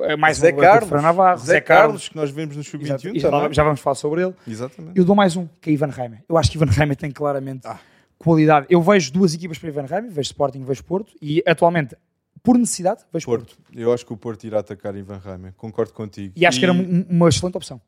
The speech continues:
Speaker 2: E, sim, agora, s-, sim, Ivan Reimer, conhecendo a Liga, melhor jogador jovem da Liga oficialmente.
Speaker 1: Uf.
Speaker 2: Pela,
Speaker 1: <laughs> Eu acho que
Speaker 2: pela
Speaker 1: está
Speaker 2: Liga
Speaker 1: apresentado
Speaker 2: Portuguesa.
Speaker 1: Ivan Reimer, não é? Quer dizer,
Speaker 2: Sim, sim. E acho que não era surpreendente, eh, um dos três grandes ir buscá-lo.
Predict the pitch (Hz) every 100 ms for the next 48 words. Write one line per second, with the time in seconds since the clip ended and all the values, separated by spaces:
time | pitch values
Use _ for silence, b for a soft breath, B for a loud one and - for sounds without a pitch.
0 | _ _ _ 151 143 127 180 - - 117
1 | 117 120 117 107 104 - _ - - -
2 | _ - 180 139 139 139 147 135 151 143
3 | - 127 - 143 127 123 139 135 139 135
4 | _ 117 123 113 127 127 127 120 117 104
5 | 117 131 139 127 120 110 - 127 113 113
6 | 123 135 127 110 _ _ 214 226 - 208
7 | 202 202 143 196 160 156 151 156 156 220
8 | 262 156 185 170 226 240 175 147 143 139
9 | 214 196 147 117 101 _ - 120 101 _
10 | _ _ _ - 151 127 123 123 131 147
11 | - 143 139 - 131 127 123 135 143 _
12 | _ _ _ _ - 131 127 123 131 120
13 | - 110 107 107 107 _ 101 90